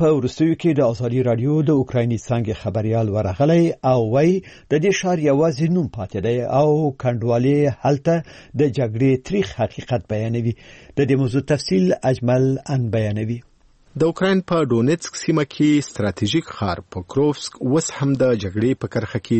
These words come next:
Speaker 2: د جګړې یو له سختو ډګرونو بلل کېږي. د ازادۍ راډیو د اوکرایني څانګې خبریال اولیکسی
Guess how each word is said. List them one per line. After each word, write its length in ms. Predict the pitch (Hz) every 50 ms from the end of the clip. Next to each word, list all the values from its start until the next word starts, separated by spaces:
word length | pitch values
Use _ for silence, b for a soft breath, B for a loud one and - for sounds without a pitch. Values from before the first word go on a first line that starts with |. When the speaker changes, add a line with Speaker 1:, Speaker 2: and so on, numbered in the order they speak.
| 98 104
Speaker 2:
د 220 | 104 98 92 -
جګړې 300 | 98 92 - - 127 135 127 117 110 117
یو 100 | 117 117
له 220 | 113 113 107 - -
سختو 280 | 165 - - - - 98 87
ډګرونو 460 | 90 85 - 101 87 85 76 71 - 58
بلل 200 | 60 - - - -
کېږي. 260 | - - - - - _ _ _ _ _ B B B B B B B B B -
د 60 | 123 110
ازادۍ 280 | 104 123 117 113 120 117 113
راډیو 200 | 110 113 110 113 110 101
د 40 | 113 110 104
اوکرایني 440 | 95 87 - - 101 101 110 117 123 117 113 104 -
څانګې 340 | - 117 117 117 113 101 107 -
خبریال 560 | - - 92 95 104 104 117 123 135 135 143 143 b b b b b b b b b -
اولیکسی 500 | 139 143 175 180 - - - - 170 165